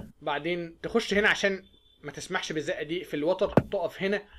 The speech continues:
وكمبيوتر ميت تفوق خمسة للأسود. ليه خمسة؟ عشان هات نقلة للأبيض.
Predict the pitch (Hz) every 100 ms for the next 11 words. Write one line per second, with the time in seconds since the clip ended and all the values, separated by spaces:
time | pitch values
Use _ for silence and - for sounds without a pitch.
0 | - - _ 165 196 254 233 240 - -
1 | 214 220 214 - - _ _ _ _ _
2 | _ - - 214 208 - 196 _ 170 165
3 | 180 - 117 110 _ _ 180 294 320 208
4 | 185 - 196 _ _ _ - 339 359 285
5 | 349 294 311 202 175 156 190 120 -